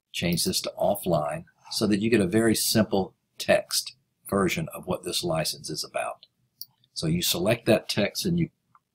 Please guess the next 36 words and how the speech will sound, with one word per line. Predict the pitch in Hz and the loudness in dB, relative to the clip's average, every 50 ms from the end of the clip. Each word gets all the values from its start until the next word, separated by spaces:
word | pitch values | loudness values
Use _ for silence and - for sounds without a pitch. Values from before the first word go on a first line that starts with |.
| _ _ - | _ _ -4
copy | - - - - - 87 92 | 0 0 2 2 2 2 0
it | - - - - _ _ _ _ _ _ _ _ _ _ _ - | 0 0 -4 -12 _ _ _ _ _ _ _ _ _ _ _ -4
using | 90 95 90 92 90 85 85 | -2 -2 0 0 0 -2 -2
Control | - 87 - - 110 101 98 95 | -2 -4 -2 0 2 2 4 4
C | - - - 104 92 92 98 104 | 2 2 2 2 2 4 2 2
on | 90 92 | 2 2
a | 95 85 | 0 0
Windows, | 82 90 95 85 92 95 92 - | 0 0 0 0 0 -2 -4 -4
Command | - - 87 87 87 92 95 92 92 - | -4 -4 -2 0 2 2 2 2 2 0
C | - - 98 95 90 90 | 0 0 2 2 2 0
on | 87 90 92 | 0 -2 -4
a | 92 - _ - | -6 -6 _ -6
Mac, | - 87 90 87 87 80 - _ _ _ _ _ _ _ _ _ _ - - | -2 0 0 0 0 -2 -6 _ _ _ _ _ _ _ _ _ _ -8 -4
or | 92 95 92 | -4 -2 0
simply | - - 95 90 - 95 87 | 0 0 -2 0 0 -2 0
right | 82 87 90 90 90 - | 2 4 4 4 4 2
click | - - 101 92 78 - - - _ _ _ _ _ _ | -2 -4 -2 -2 -2 -4 -6 -16 _ _ _ _ _ _
and | - 92 92 90 - _ _ _ _ _ - | -8 -6 -6 -6 -8 _ _ _ _ _ -14
click | - - 87 - - | -8 -8 -6 -2 -2
on | 92 87 85 | -2 -2 -2
copy. | - - 90 80 78 - - 78 78 - _ _ _ _ _ _ _ - - - - - - - - - | -2 -2 -2 -2 -2 -4 -6 -10 -10 -10 _ _ _ _ _ _ _ -20 -20 -20 -20 -20 -20 -20 -14 -6
And | 95 92 95 | -2 0 2
then | 104 104 | 4 4
I | 113 123 | 4 4
come | 123 - 113 90 82 | 4 4 4 4 4
back | 80 95 95 101 - - - | 6 4 4 4 4 0 -2
to | - 101 95 | -2 0 2
my, | 85 82 80 80 78 76 - - - | 2 2 2 0 -2 -4 -8 -10 -10
uh, | 76 76 73 - | -10 -10 -10 -8
Scott | - - - - 110 117 131 - | -6 -4 0 4 4 4 6 6
email | 85 156 73 76 73 - - - _ _ _ _ _ _ - - _ - - _ _ _ _ _ _ _ _ _ - | 4 2 2 0 -2 -6 -8 -12 _ _ _ _ _ _ -20 -20 _ -20 -20 _ _ _ _ _ _ _ _ _ -2
and | 107 101 | -2 -2
click | - - 110 98 - - | 0 0 -2 0 0 2
on | 95 90 90 85 - _ _ _ - - _ _ _ _ _ _ _ _ _ _ _ _ _ _ - | 0 2 2 0 -2 _ _ _ -20 -20 _ _ _ _ _ _ _ _ _ _ _ _ _ _ -10
Google | - 87 82 78 | -6 -4 -4 -2
Docs. | 76 82 80 80 - - - - - - - - | 0 2 2 2 0 -2 -8 -8 -8 -6 -6 -8